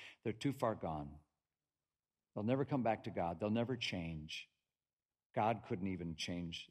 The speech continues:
them. See, Jonah flees 'cause he doesn't believe God can change the city of Nineveh or the people in it. He's become cynical and jaded.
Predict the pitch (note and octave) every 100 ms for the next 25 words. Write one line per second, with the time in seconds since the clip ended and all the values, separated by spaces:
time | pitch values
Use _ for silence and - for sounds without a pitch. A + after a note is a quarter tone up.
0 | - F2 D#2+ E2 C3 A2+ B2+ D3 D3+ -
1 | C3 C3 C3 C3+ C3 - G#2 C3+ C#3+ B2+
2 | A2+ A2+ G#2+ G#2+ G#2+ G#2+ G2+ G#2+ G2+ F#2
3 | G#2 G#2+ F#2+ F2+ E2+ F2 F2 F2+ E2+ -
4 | E2+ E2+ E2 E2 D#2+ _ _ _ _ _
5 | _ _ _ _ _ _ _ A#2 G2+ G2+
6 | F2+ - G#2+ - - C#3 - D#2+ D#2+ E2+
7 | F2+ B2+